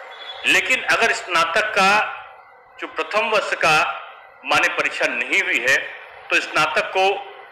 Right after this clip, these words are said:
हम प्रमोशन दे देंगे और द्वितीय वर्ष की परीक्षा को भी हम संपादित करेंगे।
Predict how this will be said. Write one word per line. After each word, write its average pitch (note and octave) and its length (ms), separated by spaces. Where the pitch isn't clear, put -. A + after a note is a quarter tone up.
हम D#3+ 220
प्रमोशन D3+ 460
दे C3+ 100
देंगे F#3+ 600
और G3 240
द्वितीय A3 320
वर्ष G3+ 320
की G#3+ 60
परीक्षा F3+ 380
को F#3 180
भी G#3+ 180
हम E3+ 120
संपादित C3 560
करेंगे। G2+ 360